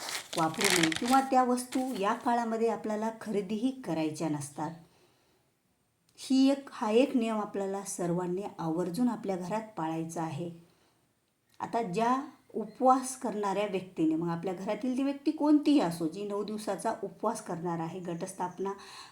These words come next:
बसण्यापासून ते दसऱ्यापर्यंत, देवीचा घट हालेपर्यंत,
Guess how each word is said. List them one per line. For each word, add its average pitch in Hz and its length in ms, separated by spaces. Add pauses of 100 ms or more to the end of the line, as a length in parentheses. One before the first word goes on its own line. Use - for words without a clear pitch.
(100)
बसण्यापासून 220 760
ते 294 380
दसऱ्यापर्यंत, 180 840
देवीचा 175 440
घट 240 260
हालेपर्यंत, 165 760